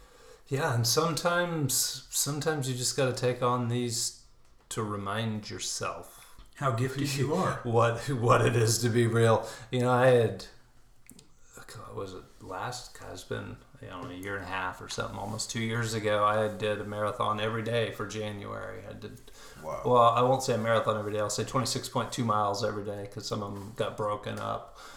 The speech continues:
Speaker 1: um, into, you know, two parts. But it was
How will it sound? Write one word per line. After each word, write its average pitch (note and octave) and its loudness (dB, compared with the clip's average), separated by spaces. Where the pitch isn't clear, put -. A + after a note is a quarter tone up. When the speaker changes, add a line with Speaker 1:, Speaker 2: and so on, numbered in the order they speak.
Speaker 1:
um, G2 -8
into, G2+ -4
you G#2+ -8
know, G#2 -8
two C3 0
parts. A2+ 6
But G#2 -2
it A2 2
was G#2+ -2